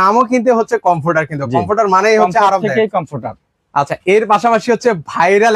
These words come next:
Speaker 1: একটা প্রিন্ট দেখেন,
Speaker 2: দেখেন।
Speaker 1: just ওয়াও, ওয়াও। মানে এটা তো মানে বিশেষ করে আপুদের দুর্বল একটা কালার, মানে যেটা দেখলে আপুদের পছন্দ হয়ে যায়
Speaker 2: জি।
Speaker 1: কিন্তু ভিউয়ার্স।
Speaker 2: দেখছেন কত সুন্দর সুন্দর কালারগুলো আমি রেখেছি।
Speaker 1: ভাই,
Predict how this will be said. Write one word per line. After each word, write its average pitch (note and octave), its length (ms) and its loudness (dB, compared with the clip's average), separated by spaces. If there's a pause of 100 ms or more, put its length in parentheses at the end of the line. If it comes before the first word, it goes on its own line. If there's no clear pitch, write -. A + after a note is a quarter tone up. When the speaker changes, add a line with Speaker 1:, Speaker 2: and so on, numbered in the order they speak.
Speaker 1:
একটা F3 220 -2
প্রিন্ট G3 280 0
দেখেন, F3 260 0
Speaker 2:
দেখেন। C3 140 -6
Speaker 1:
just G3 320 0 (320)
ওয়াও, F3+ 560 4 (240)
ওয়াও। F#3 280 4 (420)
মানে F#3 140 0 (260)
এটা B3 220 2 (160)
তো C4 140 2
মানে A#3+ 120 2 (120)
বিশেষ A3 280 -4
করে A#3+ 140 2 (180)
আপুদের A3+ 340 -2 (140)
দুর্বল G#3 440 0
একটা G#3+ 160 -2 (120)
কালার, F#3 260 2 (120)
মানে F3+ 120 -2 (120)
যেটা F3+ 240 -4
দেখলে F#3 240 -2
আপুদের F#3+ 280 -4 (380)
পছন্দ A#3 280 2 (140)
হয়ে G3 220 2
যায় F3+ 140 2
Speaker 2:
জি। B2 40 0
Speaker 1:
কিন্তু A#2+ 280 -2
ভিউয়ার্স। B2+ 260 -6 (240)
Speaker 2:
দেখছেন B2 260 -6 (140)
কত C#3 120 -2 (140)
সুন্দর C#3 280 2
সুন্দর C#3 260 0
কালারগুলো B2+ 440 2
আমি A#2+ 160 0
রেখেছি। B2 320 -12 (340)
Speaker 1:
ভাই, C#3 140 0